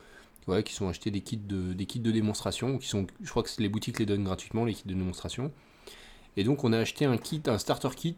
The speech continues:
Alors, c'est génial, ça coûte huit, huit euros, on a deux, euh, deux decks, euh, différents, on peut tout de suite s'affronter.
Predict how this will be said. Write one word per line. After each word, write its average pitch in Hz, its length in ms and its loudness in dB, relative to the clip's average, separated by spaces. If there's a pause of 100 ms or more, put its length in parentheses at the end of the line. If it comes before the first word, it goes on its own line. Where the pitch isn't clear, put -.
(160)
Alors, 113 220 0
c'est - 200 2
génial, 135 300 6
ça - 160 -6
coûte 110 160 -2
huit, 151 440 -2
huit 147 240 2
euros, 139 460 6
on 120 160 6
a 110 140 4
deux, 127 640 4
euh, 107 40 2
deux 117 140 2
decks, 123 320 0
euh, 98 240 2
différents, 110 460 2
on 135 80 2
peut 104 100 -4
tout - 160 -2
de 135 80 -6
suite 151 160 -6
s'affronter. 127 580 -2